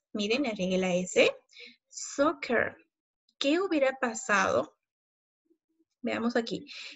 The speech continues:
¿Qué hubiera pasado si hubiera dicho esto? Quiero trabajar con el pronombre you, blue. Usemos el mismo verbo, el verbo play.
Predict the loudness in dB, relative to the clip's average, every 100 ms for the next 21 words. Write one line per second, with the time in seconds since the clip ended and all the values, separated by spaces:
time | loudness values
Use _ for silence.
0 | _ -2 2 4 4 4 4 6 6 6
1 | 6 8 6 2 -2 -2 -8 -18 _ _
2 | _ _ _ _ _ _ -20 -20 -16 -10
3 | -2 2 4 2 0 2 0 0 -2 0
4 | 2 2 0 -4 -6 -10 _ _ _ -8
5 | -6 -2 0 2 0 -2 _ -20 -20 -20
6 | -20 -12 -6 2 4 4 4 4 4 4
7 | 4 2 0 -12 _ _ -2 0 0 -4
8 | -6 -10 -10